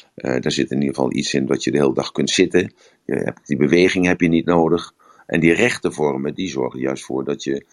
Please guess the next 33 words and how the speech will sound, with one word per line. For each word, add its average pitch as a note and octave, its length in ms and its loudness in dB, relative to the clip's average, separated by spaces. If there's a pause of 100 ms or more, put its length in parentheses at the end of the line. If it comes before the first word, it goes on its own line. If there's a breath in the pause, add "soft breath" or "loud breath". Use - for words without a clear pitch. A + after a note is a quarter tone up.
(340 loud breath)
eh, C2 180 -2
d-, - 300 -6
dat D#2+ 160 0
je C#2+ 60 -6
die C#2+ 300 2
actie G#2 320 0
neemt. C#2+ 500 0
Dat C2 180 -8
je C2 80 -10
die, C2+ 300 -4
eh, C2 460 -2
dat - 160 -4
je D2 60 -10
er, C#2+ 140 0
eh, G#1+ 420 -2
op E2+ 140 2
uitgaat. F2 720 0
En C#2 180 -18
dat C#2 220 -8
je C2 180 -6 (400 loud breath)
jezelf E2 480 2
centraal D#2+ 480 -2
stelt. C2+ 380 -4
En - 140 -10
dat - 180 -8
je C2+ 80 -10
die C#2 200 -4
groei F#2+ 400 4
van C#2+ 140 -4
jezelf E2 360 -2
als D2 140 -4
belangrijker D2+ 600 -2
vindt. C#2 300 -12